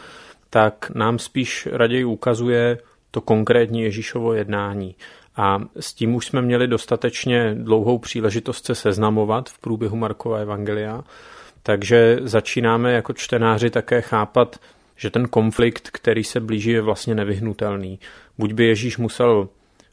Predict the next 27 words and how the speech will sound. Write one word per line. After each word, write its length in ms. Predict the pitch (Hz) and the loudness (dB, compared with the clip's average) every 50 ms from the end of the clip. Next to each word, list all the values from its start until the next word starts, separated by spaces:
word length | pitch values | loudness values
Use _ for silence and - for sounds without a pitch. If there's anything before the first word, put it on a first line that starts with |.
| _ _ - | _ _ -12
opustit 800 | 123 - - 123 113 - - - - 123 117 120 - - - - _ _ _ | -12 -8 -6 -6 -6 -6 -8 -4 0 0 0 0 -2 -10 -20 -20 _ _ _
tu 120 | - 123 | -12 -10
svou 240 | - - - 123 123 | -10 -6 -6 -4 -4
dosavadní 540 | 113 110 - - - 117 113 110 113 117 117 | -4 -4 -4 -2 0 0 2 0 0 -2 -4
praxi, 400 | - - 113 107 - - - 123 | -2 -2 -2 -2 -4 -6 -8 -8
popřít 640 | - - 104 - - - - 120 110 104 - - | -6 -6 -8 -8 -8 -6 -6 -6 -6 -6 -8 -8
jí 240 | 117 110 110 120 127 | -6 -6 -6 -6 -4
a 200 | - 113 107 107 110 127 127 | -4 -2 -4 -4 -4 -8 -8
nějakým 320 | 127 110 104 - - 120 | -6 -6 -6 -6 -6 -8
způsobem 500 | - - _ - - - 123 117 117 113 | -8 -10 _ -14 -10 -6 -4 -4 -4 -4
se 140 | - - 123 | -4 -6 -6
jí 80 | 117 113 | -6 -6
vzdát, 540 | 107 104 - 110 101 101 107 120 135 - - _ _ _ _ - _ _ _ _ | -6 -2 -2 -2 0 -2 -4 -6 -10 -14 -20 _ _ _ _ -20 _ _ _ _
anebo 240 | - 113 110 113 117 | -2 0 2 2 2
pokud 300 | - - 110 - 117 107 | 0 -2 -4 -4 -4 -4
v 80 | 107 | -2
ní 100 | 107 117 | -2 -2
bude 180 | 110 113 113 117 | 0 0 0 -2
pokračovat, 640 | - - - - 120 - - - - 107 110 104 - | -2 -4 -2 -2 0 0 0 -2 -2 -2 -2 -4 -6
tak 180 | - 113 107 - | -8 -8 -8 -4
se 120 | - - | -4 -2
vyhrotí. 580 | 107 104 101 90 101 101 92 - - 101 95 - _ - - - - - - - _ _ | -2 -2 -2 -2 -2 -4 -6 -6 -10 -12 -14 -14 _ -20 -20 -20 -20 -20 -20 -20 _ _
Marek 400 | 117 104 110 127 - - - - - - | 0 2 2 2 2 0 -4 -14 -14 -8
ale 260 | - 127 110 113 123 | -4 -2 0 2 2
neříká 800 | 123 123 120 110 - 135 131 - - 135 127 123 123 123 127 127 127 _ _ _ _ | 2 2 0 0 -2 -6 -4 -2 0 2 2 4 2 2 0 -2 -4 _ _ _ _
za 220 | - 104 107 117 107 | -6 -2 0 2 2
nás 640 | 107 110 107 104 110 120 117 - - - - - | 2 2 2 0 0 -2 -6 -8 -12 -14 -16 -16